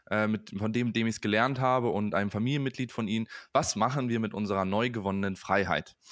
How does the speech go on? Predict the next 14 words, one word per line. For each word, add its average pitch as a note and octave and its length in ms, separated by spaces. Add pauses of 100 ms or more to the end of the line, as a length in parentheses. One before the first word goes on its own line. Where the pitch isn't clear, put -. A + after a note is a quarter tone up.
(380)
Und, G#2+ 540
ähm, G2+ 460
dann G#2+ 280
hieß A#2+ 280
es: - 340
"Warum A#2 440
gehen B2 220
wir B2 60
nicht A#2 160
in G2+ 120
ein F#2 160
Land, G2 380
wo G2 160
es - 240